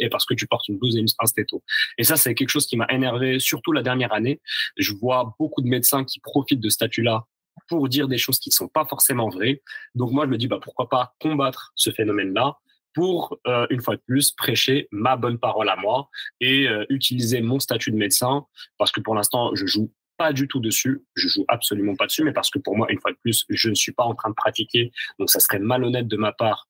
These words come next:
de mettre docteur dans, euh, dans, dans ma bio Instagram et de, euh, faire des réels en blouse et en stéto. Mais par contre, si je pratique, je vais montrer mon quotidien et je vais utiliser, euh, ce statut-là, bah,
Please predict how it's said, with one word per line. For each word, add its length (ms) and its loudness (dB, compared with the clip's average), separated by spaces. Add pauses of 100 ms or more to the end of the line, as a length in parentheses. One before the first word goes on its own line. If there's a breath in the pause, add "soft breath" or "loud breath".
(260 loud breath)
de 460 2
mettre 380 0
docteur 480 0
dans, 320 0
euh, 160 2
dans, 260 -2
dans 80 -2
ma 140 2
bio 200 0
Instagram 560 0 (100)
et 220 2
de, 360 0
euh, 180 0
faire 140 0
des 100 -2
réels 280 2
en 100 -4
blouse 260 0
et 40 0
en 80 -2
stéto. 440 0 (300 loud breath)
Mais 80 0
par 180 0
contre, 320 -2
si 220 4
je 100 -2
pratique, 480 0
je 100 2
vais 140 -2
montrer 320 0
mon 100 0
quotidien 540 -2 (320 loud breath)
et 80 2
je 140 -2
vais 400 2
utiliser, 760 0
euh, 140 0
ce 160 2
statut-là, 580 2
bah, 220 -2